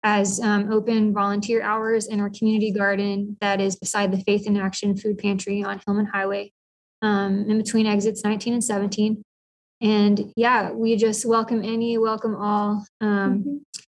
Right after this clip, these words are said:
Speaker 1: we usually harvest vegetables that are grown in the garden and donate them to the food bank that morning. Um, and it's just a great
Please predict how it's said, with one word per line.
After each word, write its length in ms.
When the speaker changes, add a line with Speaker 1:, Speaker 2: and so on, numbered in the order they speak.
Speaker 1:
we 140
usually 640
harvest 800
vegetables 540
that 100
are 40
grown 240
in 100
the 80
garden 300
and 180
donate 360
them 180
to 120
the 120
food 240
bank 260
that 180
morning. 520
Um, 300
and 100
it's 220
just 240
a 80
great 540